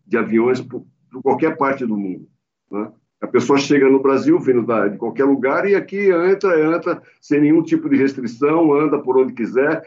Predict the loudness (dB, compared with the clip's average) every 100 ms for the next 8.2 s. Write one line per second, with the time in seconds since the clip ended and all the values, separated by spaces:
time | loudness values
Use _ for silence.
0 | _ 0 2 2 2 0 0 -4 -6 -4
1 | 0 0 0 0 2 2 4 2 0 0
2 | 2 2 0 -2 -6 -12 _ _ _ _
3 | -4 0 0 0 0 2 4 4 2 -4
4 | -6 -6 -6 -6 -6 -6 -6 -6 -10 _
5 | _ _ -6 -4 0 0 2 2 2 2
6 | -2 _ _ -12 -6 -4 -2 0 0 -2
7 | -6 _ -14 -8 -2 -2 -2 -4 -4 -4
8 | -8